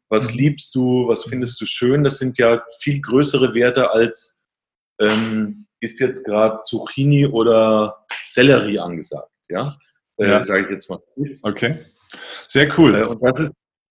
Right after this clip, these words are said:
Speaker 2: Mhm.
Speaker 1: das ist für mich das Wichtigste eigentlich, ja.
Speaker 2: Sehr cool, ja. Okay. Jetzt lass uns doch mal, jetzt lass mal die Katze aus dem Sack. Woran, äh,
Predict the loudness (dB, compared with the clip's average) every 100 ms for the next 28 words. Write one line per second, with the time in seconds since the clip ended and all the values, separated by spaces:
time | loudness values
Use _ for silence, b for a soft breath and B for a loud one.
0 | _ _ -16 -8 -4 -2 2 2 0 -10
1 | -6 -4 -4 -4 -6 -4 -4 -4 -8 -10
2 | -12 -14 -20 -20 -18 -14 -12 -10 -10 -10
3 | -12 -12 -8 -4 0 0 -2 B B B
4 | -4 4 2 4 -2 0 0 4 4 4
5 | 2 0 0 -2 0 -2 0 0 0 -2
6 | -6 -4 -6 -6 -8 2 2 4 4 4
7 | 4 0 -4 B B B _ _ 0 2
8 | 4 2